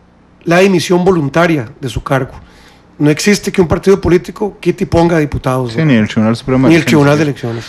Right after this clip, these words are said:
Speaker 2: Eh, la Contralo-, la Contralora General de la República vino a este programa, lo presentó después en la Asamblea Legislativa, un proyecto para eliminar el refrendo contralor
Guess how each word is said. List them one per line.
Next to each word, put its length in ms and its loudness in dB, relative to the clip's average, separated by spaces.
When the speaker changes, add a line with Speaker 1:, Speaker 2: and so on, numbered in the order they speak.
Speaker 2:
Eh, 280 4
la 140 2
Contralo-, 380 2
la 180 0
Contralora 540 2
General 380 0
de 80 2
la 80 4
República 480 0
vino 160 4
a 20 0
este 140 -2
programa, 380 2
lo 100 2
presentó 340 0
después 260 0
en 80 2
la 60 4
Asamblea 300 2
Legislativa, 560 2
un 80 0
proyecto 500 0
para 160 2
eliminar 420 2
el 140 0
refrendo 460 2
contralor 680 2